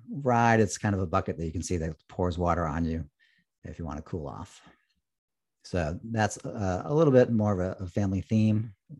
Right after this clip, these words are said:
uh, for the Wyndham ones. Uh, Wyndham Lake Buena Vista without the garden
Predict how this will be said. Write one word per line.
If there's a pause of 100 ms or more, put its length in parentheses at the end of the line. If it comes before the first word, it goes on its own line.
uh,
for
the
Wyndham
ones. (1040)
Uh, (240)
Wyndham
Lake
Buena
Vista
without
the
garden